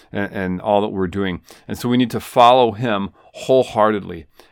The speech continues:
and we need to follow him with all that we have. And so Luke chapter nine there gives us three negative attributes: no earthly, uh, security, no earthly, uh, ties,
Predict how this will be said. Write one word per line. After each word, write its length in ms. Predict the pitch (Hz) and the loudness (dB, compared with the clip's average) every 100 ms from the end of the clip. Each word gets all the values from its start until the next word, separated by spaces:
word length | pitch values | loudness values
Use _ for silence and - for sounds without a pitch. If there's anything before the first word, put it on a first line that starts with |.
| - | -12
and 120 | 95 | -6
we 60 | 98 | -2
need 160 | 98 | -2
to 60 | 90 | -2
follow 320 | - 104 98 | 2 4 2
him 160 | 98 95 | 0 -4
with 120 | 90 | -2
all 200 | 90 92 | 0 0
that 120 | 95 | -4
we 140 | 98 | -12
have. 420 | 90 95 73 82 _ _ _ _ _ _ _ _ - - | -8 -6 -6 -10 _ _ _ _ _ _ _ _ -10 -4
And 80 | |
so 100 | 123 | 0
Luke 200 | 120 156 - | 6 6 8
chapter 320 | 160 139 143 | 6 6 6
nine 240 | 127 127 | 4 6
there 140 | 127 123 | 4 2
gives 260 | 127 117 | 2 2
us 180 | 123 - | 0 -2
three 420 | - 139 151 147 - _ | -4 0 0 0 -8 _
negative 560 | 107 120 147 151 131 98 | 0 4 4 6 4 4
attributes: 680 | 104 98 - 87 87 73 - | 2 0 0 -10 -10 -12 -8
no 220 | 101 113 | -6 -4
earthly, 460 | 117 113 120 110 - _ - - _ | -4 -4 -4 -6 -6 _ -20 -20 _
uh, 500 | 98 92 87 85 - | 0 2 0 -4 -14
security, 560 | - 113 - 147 143 135 | -14 -10 0 2 2 2
no 260 | 110 110 - | 4 2 4
earthly, 540 | 107 104 - 107 101 - _ - _ - | 2 0 -2 -4 -4 -8 _ -20 _ -8
uh, 220 | - 85 - | -4 -4 -6
ties, 680 | - 123 123 127 127 - | 0 4 6 4 -2 -8